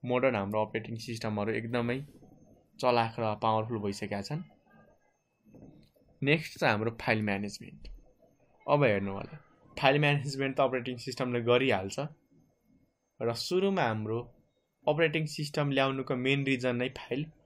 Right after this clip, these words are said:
म्यानेजमेन्ट नै थियो है। पछि पछि नेटवर्किङका, गेमिङका, डिजाइनिङका कुराहरू आयो। तर सुरुमा हाम्रो चाहिँ अपरेटिङ सिस्टम फाइल म्यानेजमेन्टकै लागि युज गरिएको थियो, गरिएको थियो।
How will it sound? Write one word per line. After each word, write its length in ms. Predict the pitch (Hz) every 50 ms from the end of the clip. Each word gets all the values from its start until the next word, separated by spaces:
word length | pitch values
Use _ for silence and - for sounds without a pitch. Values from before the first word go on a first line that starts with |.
| _ _ _ _ -
म्यानेजमेन्ट 500 | 123 120 120 123 117 113 117 117 113 113
नै 120 | 120 117
थियो 200 | - - 101 98
है। 100 | 104 110 113 - - _ _ _ _ _ _ _
पछि 180 | 131 127 120 - 151
पछि 200 | 135 135 143 127
नेटवर्किङका, 640 | 123 120 120 123 123 120 117 123 117 117 107 117 113 113 113
गेमिङका, 480 | 120 120 120 120 120 113 113 110 120 113 113 110 113
डिजाइनिङका 520 | 127 120 123 120 117 117 113 117 107 120 117 -
कुराहरू 320 | 123 120 113 110 110 110 107
आयो। 260 | 104 104 120 156 190 202 - - _ _ _ - - - - - - - - - - - - - - -
तर 140 | 143 156 147
सुरुमा 420 | - - 170 170 170 175 165 135 107
हाम्रो 260 | 98 95 101 104 101
चाहिँ 220 | - 143 156 185 - - _ - _ _ _ _ _ - _ _ _ _ _ _ _ -
अपरेटिङ 400 | 135 131 135 127 113 131 123 120
सिस्टम 400 | 117 - 117 110 - 135 160 190 - - - _ - - - - _ _ _ -
फाइल 420 | 151 127 117 117 113 110 104 101 104
म्यानेजमेन्टकै 600 | 110 120 123 127 120 117 120 120 117 113 - 127
लागि 220 | 117 107 104 107 107
युज 140 | 107 107 104
गरिएको 420 | 107 107 101 104 104 101 101 104 101 -
थियो, 120 | 123 117 - - _ _ _ _ _ _ _ _ -
गरिएको 440 | 113 117 113 110 107 101 - 104 101
थियो। 160 | 123 156